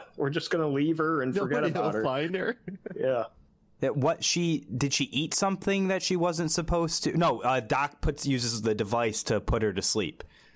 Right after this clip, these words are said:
Speaker 1: Yeah.
Speaker 2: Yeah. Yeah, he, he put her to sleep a-, a-, along with,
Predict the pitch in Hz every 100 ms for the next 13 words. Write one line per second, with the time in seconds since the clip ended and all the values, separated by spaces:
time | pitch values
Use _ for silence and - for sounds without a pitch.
0 | _ - 98 160 143 104 - - - 131
1 | - 139 113 95 123 127 110 104 156 147
2 | 127 123 - 139 135 - 139 139 156 156
3 | 156 147 147 165 160 143 139 135 135